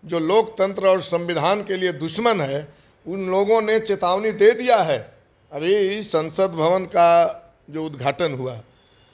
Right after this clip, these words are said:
उस उद्घाटन में कई चीज़ों का संकेत दे दिया गया है। एक तो उसमें देख लीजिए कि एक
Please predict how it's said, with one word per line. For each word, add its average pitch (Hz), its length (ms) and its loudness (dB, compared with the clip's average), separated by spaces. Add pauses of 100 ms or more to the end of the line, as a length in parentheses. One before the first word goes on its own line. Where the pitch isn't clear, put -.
(120)
उस 147 200 -10
उद्घाटन 170 560 -6
में 180 200 -4 (120)
कई 233 320 2
चीज़ों 190 420 -8
का 180 180 -2
संकेत 175 640 -4
दे 165 220 -6
दिया 160 260 0
गया 143 240 2
है। 147 380 -6 (400)
एक 185 300 -4
तो 180 140 -2
उसमें 175 340 -4
देख 175 220 -2
लीजिए 180 340 0
कि 175 180 -8 (680)
एक 165 220 0